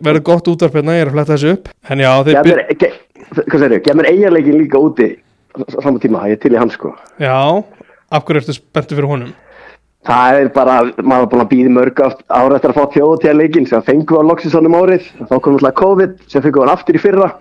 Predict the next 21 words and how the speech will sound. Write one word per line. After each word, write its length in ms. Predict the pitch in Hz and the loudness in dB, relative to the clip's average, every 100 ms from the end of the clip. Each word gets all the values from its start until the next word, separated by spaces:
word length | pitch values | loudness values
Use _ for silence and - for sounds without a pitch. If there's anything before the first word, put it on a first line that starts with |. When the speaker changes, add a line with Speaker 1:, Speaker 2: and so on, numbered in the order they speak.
| _ - | _ -4
Speaker 2:
Þá 60 | 113 | -2
náttúrulega 240 | 110 113 123 | 0 2 2
negldi 220 | 123 143 | 2 2
maður 140 | 143 135 | 2 0
bara 80 | 139 | 0
til 80 | |
Eyja 200 | 135 180 127 | 2 2 0
og 80 | - | 0
tók 160 | 131 | -2
þjóðhátíð 380 | 147 160 160 156 | 0 0 2 2
númer, 240 | 147 143 - _ _ | 2 0 -4 _ _
held 180 | - 165 | -2 -2
ég, 60 | - | 0
tuttugu. 460 | 180 214 - 220 180 - - | -2 -2 0 0 -2 -8 -14
Speaker 1:
Já. 140 | 147 123 113 - | -6 -6 -4 -2
Speaker 2:
Tók 140 | 139 | 0
dagsferð 400 | 160 165 - 170 | 0 -2 0 2
þarna 160 | 190 196 170 | 2 0 0
með 140 | 165 | 0
öllu 100 | 165 | 0
Keflvíkunum, 380 | 180 185 208 196 | 0 0 0 -2